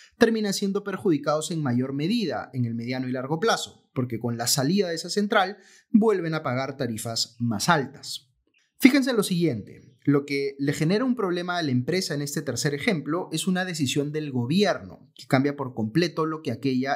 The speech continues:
esperaba ganar con el negocio. Lo que ocasiona esa afectación es una modificación en la regulación del sector en el que está la empresa. Pero podría haber sido también una modificación en el marco tributario,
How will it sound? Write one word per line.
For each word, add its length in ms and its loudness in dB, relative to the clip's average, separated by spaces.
esperaba 500 -2
ganar 480 -4
con 180 4
el 160 -2
negocio. 460 0
Lo 200 4
que 260 -4
ocasiona 560 0
esa 140 -6
afectación 560 -2
es 140 -8
una 100 -2
modificación 720 -2
en 100 -6
la 100 -4
regulación 520 -2
del 160 -6
sector 480 0
en 160 4
el 80 -6
que 80 -4
está 200 -4
la 120 -4
empresa. 560 0
Pero 180 8
podría 300 -2
haber 180 -2
sido 240 -2
también 600 -2
una 180 -2
modificación 880 -2
en 120 0
el 120 0
marco 340 -2
tributario, 800 0